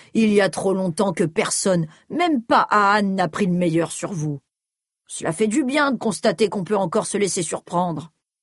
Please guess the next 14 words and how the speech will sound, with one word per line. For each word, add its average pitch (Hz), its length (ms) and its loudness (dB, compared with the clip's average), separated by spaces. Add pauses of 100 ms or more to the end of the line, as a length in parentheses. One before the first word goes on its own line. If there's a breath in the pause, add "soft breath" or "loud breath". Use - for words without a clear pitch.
(1080)
Toutefois, 254 420 0
elle 170 120 -2
a 170 60 -2
failli 156 280 0
tout 262 140 -4
gâcher 220 340 2
à 175 80 2
la 170 120 0
fin. - 320 -10 (280)
Je 185 140 -4
déteste 294 500 0
me 175 80 0
retrouver 165 400 0
acculée. 151 520 -6